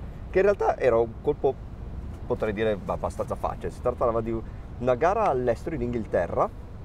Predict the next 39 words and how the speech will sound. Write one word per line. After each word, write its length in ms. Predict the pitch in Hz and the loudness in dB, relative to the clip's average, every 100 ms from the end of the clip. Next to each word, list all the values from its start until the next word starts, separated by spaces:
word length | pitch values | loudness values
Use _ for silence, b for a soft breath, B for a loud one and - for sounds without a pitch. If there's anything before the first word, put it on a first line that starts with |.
| - - - - - - | -12 -10 -12 -10 -10 -2
eh, 520 | 117 113 110 107 104 | 2 4 6 6 6
dove 140 | 98 104 | 2 0
io 60 | |
stavo 160 | 98 92 | 0 0
giocando 280 | 92 92 90 | 0 0 -2
anche 180 | 85 | -2
abbastanza 500 | 90 - - 98 87 | -2 -2 -2 -2 -2
malino, 540 | 90 95 92 90 92 85 | -4 0 0 0 -2 0
ero 400 | 85 85 82 80 - - - - - - - 95 | 2 2 2 -2 -6 -10 -8 -8 -10 -10 -10 -4
lì 180 | 104 110 | 0 2
lì 100 | 117 | 4
per 140 | 123 | 2
provare 240 | - 101 95 | 4 2 2
a 40 | |
passare 300 | 95 - 80 | 0 -2 -4
il 80 | 80 | -4
taglio, 260 | 78 80 - | -6 -6 -8
quindi 180 | 95 | -6
niente 220 | 92 92 135 | -4 -4 -4
di 80 | |
che. 180 | 151 123 B B B B | 2 0 B B B B
Però 140 | - - | 4 6
con 140 | 240 | 8
me 120 | 233 143 | 8 6
giocava 300 | 185 110 117 | 6 2 2
un, 220 | 127 110 | 2 4
ehm, 560 | 107 107 104 98 98 90 - | 6 6 6 4 0 -6 0
talento, 460 | 113 110 101 90 110 | 2 2 0 0 0
un 60 | |
ragazzo 760 | 98 92 90 - 98 92 92 92 | 0 0 -2 -2 -2 2 2 0
forte, 480 | - 98 87 - 98 | 0 0 0 -2 -2
adesso 220 | 87 - | -2 -4
non 80 | 90 | -6
mi 60 | |
ricordo 280 | 87 90 87 | -4 -4 -4
se 380 | - 92 87 90 | -2 0 2 2
inglese 420 | 90 90 92 90 | -2 -2 -2 -2
o 40 | 87 | -2
gallese, 600 | 90 87 90 85 95 | -4 -2 -4 -2 -2